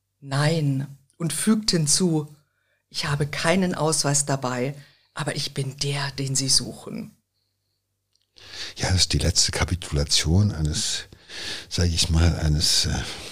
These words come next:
Speaker 2: narzisstischen, äh, äh, Typen, der unter Selbstüberschätzung leidet. Und, äh, natürlich, wie willst du das retten? Weißt du, er sitzt
Speaker 1: Wenigstens
Speaker 2: nicht,
Speaker 1: mit
Speaker 2: er sitzt
Speaker 1: Stil.
Speaker 2: nicht, er hat ja noch nicht mehr, ja, wenigstens in diesem Augenblick nochmal,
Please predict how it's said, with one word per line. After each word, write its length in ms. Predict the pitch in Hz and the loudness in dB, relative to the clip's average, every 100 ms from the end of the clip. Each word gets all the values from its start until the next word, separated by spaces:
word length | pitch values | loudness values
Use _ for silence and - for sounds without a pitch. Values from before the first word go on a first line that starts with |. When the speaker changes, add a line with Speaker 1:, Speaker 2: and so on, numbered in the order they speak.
| - - - _ _ | -16 -18 -20 _ _
Speaker 2:
narzisstischen, 1080 | 80 73 - - 95 - - 101 85 - 65 - - - - - - - - | -2 0 2 2 4 4 4 4 4 2 0 -8 -14 -12 -8 -8 -10 -12 -8
äh, 40 | 78 82 95 87 85 82 85 | -2 0 0 0 0 0 -2
äh, 40 | - | -4
Typen, 400 | - 95 - 95 | 0 0 0 0
der 180 | 87 82 | 4 4
unter 140 | 78 | 4
Selbstüberschätzung 960 | - 76 - 90 92 90 98 90 92 90 | 4 2 2 4 4 6 4 2 0 2
leidet. 500 | 78 71 98 98 - | 2 2 2 0 0
Und, 440 | - 82 - - | 0 0 0 0
äh, 260 | 80 76 71 | 0 0 -2
natürlich, 640 | 80 80 - 113 107 87 - | 0 0 0 0 0 0 -2
wie 120 | 92 | -2
willst 180 | 104 - | -2 -2
du 40 | |
das 280 | 82 85 - | -2 -2 -2
retten? 340 | 87 - - - - _ _ _ _ _ _ _ _ _ _ _ _ - | -4 -6 -10 -12 -16 _ _ _ _ _ _ _ _ _ _ _ _ -10
Weißt 220 | 82 - | -6 -4
du, 40 | |
er 100 | 147 | -2
sitzt 80 | 165 | 4
Speaker 1:
Wenigstens 320 | 196 190 190 | 6 6 6
Speaker 2:
nicht, 120 | - 180 | 4 4
Speaker 1:
mit 80 | - | 4
Speaker 2:
er 60 | |
sitzt 240 | - - 196 | 4 6 6
Speaker 1:
Stil. 180 | 190 165 | 6 6
Speaker 2:
nicht, 220 | 143 147 | 6 6
er 100 | 92 | 2
hat 100 | 92 | 2
ja 80 | 87 | 2
noch 200 | 90 95 | 2 4
nicht 220 | 104 - | 2 2
mehr, 100 | 101 | 4
ja, 180 | 120 113 | 4 6
wenigstens 440 | 120 135 127 107 | 4 4 2 0
in 120 | 110 | -2
diesem 300 | 101 143 139 | 2 2 2
Augenblick 540 | 98 98 117 113 113 - | 4 4 4 0 -4 -2
nochmal, 380 | 95 92 87 | 0 2 0